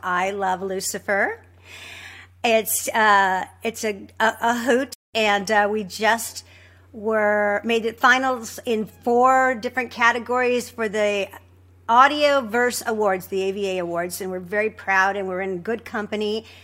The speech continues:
and it's our first time doing a scripted podcast, so we feel very blessed, and, and, uh, so another, another unexpected gift, and we're very proud. So thank you to everybody that already voted for us and have been listening.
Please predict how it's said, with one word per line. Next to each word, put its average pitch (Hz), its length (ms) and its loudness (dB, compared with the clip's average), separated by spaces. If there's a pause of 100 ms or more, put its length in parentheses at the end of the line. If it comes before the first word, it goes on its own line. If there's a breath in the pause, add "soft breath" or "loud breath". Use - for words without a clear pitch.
(220 loud breath)
and 214 500 0 (320 soft breath)
it's 233 200 -4
our 214 120 2
first 233 560 -2
time 220 280 -2
doing 214 260 -2
a 202 40 -4
scripted 202 500 -6
podcast, 202 640 0
so 214 180 -4
we 190 140 -6
feel 196 240 -4
very 190 260 -2
blessed, 180 560 -6
and, 170 260 -10
and, 185 440 -4
uh, 180 240 0 (800 loud breath)
so - 180 4
another, 311 460 8
another 285 540 8
unexpected 262 680 0
gift, 220 260 0
and 220 160 -4
we're 226 100 0
very 220 280 0
proud. 202 480 2
So 208 300 -2 (280 loud breath)
thank 262 220 4
you 277 80 0
to - 180 -2
everybody 233 460 2
that 208 240 0
already 220 360 2
voted 202 360 -2
for 302 200 4
us 339 320 2
and 240 140 2
have 208 180 0
been 190 200 -6
listening. 277 480 -4